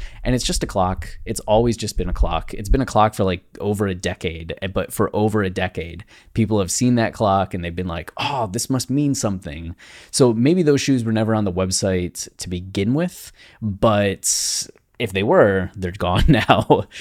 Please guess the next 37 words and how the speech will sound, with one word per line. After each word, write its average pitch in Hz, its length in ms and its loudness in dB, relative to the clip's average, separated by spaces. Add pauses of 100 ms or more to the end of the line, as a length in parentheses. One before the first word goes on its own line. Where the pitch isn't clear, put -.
(140)
So 127 160 4
maybe 117 240 4
that 104 200 2
was 95 100 0
a 95 60 -4
step 95 280 0
in 98 60 -4
the 92 60 -2
right 90 180 0
direction. 101 500 2
And 120 280 2
Ye 151 180 6
did 123 260 2
have 110 320 2
these 98 200 -2
terms 98 500 0
that 78 100 -4
he 107 100 -2
had 90 120 -2
posted 92 460 -2
earlier 110 300 2
in 101 100 -2
the 95 60 -2
day 87 300 0
and 92 160 -6
then 90 160 -4
deleted. 85 580 -6 (280)
So 110 140 2
this 107 180 0
was 98 140 -2
briefly 127 520 0
up 87 280 0
and 92 140 -6
then 92 100 -2
it 80 60 -6
was 90 140 -6
down. 76 400 -6